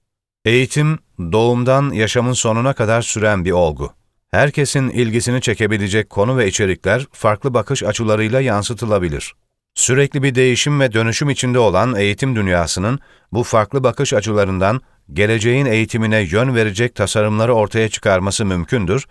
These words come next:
ve buna da çok ihtiyacımız olduğunu düşünüyorum. Kaçmaz'a, yirmi milyonu bulan öğrencisi, bir milyonu aşan öğretmeni, binlerce okul ve kurumuyla eğitim sektörü,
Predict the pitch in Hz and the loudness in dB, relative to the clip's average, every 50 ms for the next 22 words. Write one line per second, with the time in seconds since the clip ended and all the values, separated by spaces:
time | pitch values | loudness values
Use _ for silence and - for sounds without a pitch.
0 | _ _ _ _ _ _ - 78 104 107 90 78 87 107 127 135 127 139 143 - | _ _ _ _ _ _ -4 -2 -2 -2 0 -2 -2 0 0 0 0 0 -2 0
1 | - 151 131 - 123 104 - - 113 104 101 101 95 101 95 95 90 95 90 87 | -2 -2 -2 -2 -4 -4 -2 0 2 2 2 2 0 -2 -2 0 0 0 0 0
2 | 78 90 87 82 82 78 101 - - 104 92 85 78 69 65 62 - _ _ _ | 0 -2 -2 -2 -2 -4 -4 -4 -2 -2 -2 -2 -2 -2 -4 -8 -12 _ _ _
3 | _ _ _ _ _ _ _ _ - 104 101 - 92 95 87 78 78 101 123 139 | _ _ _ _ _ _ _ _ -2 -2 -2 0 -2 -2 -2 0 0 0 0 0
4 | - _ _ _ _ _ _ _ _ _ - 73 80 110 120 123 143 151 147 139 | -4 _ _ _ _ _ _ _ _ _ -8 -4 -2 0 0 2 0 0 2 2
5 | 127 123 120 117 120 117 107 110 110 110 107 104 98 95 92 87 82 78 71 69 | 2 0 0 0 0 -2 0 0 0 0 2 2 2 2 2 0 0 -4 -6 -6
6 | - - 117 135 - _ _ _ _ _ 78 85 127 139 143 135 127 120 120 120 | -4 -4 -4 -6 -6 _ _ _ _ _ -4 -2 0 0 2 0 0 2 2 0
7 | 117 113 110 107 98 - - 113 107 101 92 92 90 90 87 - 92 87 82 92 | 2 2 2 2 0 0 0 0 0 2 0 2 0 0 -2 -2 -4 -2 -2 -2
8 | 113 - - _ _ _ _ _ _ _ - 110 117 123 131 135 139 120 135 127 | -4 -6 -8 _ _ _ _ _ _ _ -4 -2 0 2 2 2 2 2 2 0
9 | 107 110 - 135 139 131 123 123 110 - - 110 104 107 113 120 120 117 98 95 | 0 0 0 0 0 2 2 0 0 0 -4 -2 -2 0 0 0 0 2 2 2
10 | 90 80 - _ - 104 101 104 98 - 147 139 127 - - 92 82 - 90 78 | 2 0 -2 _ -2 0 0 0 0 -2 -2 -2 -2 0 -2 -2 -2 -2 -4 -2
11 | 82 113 139 | 0 -2 -2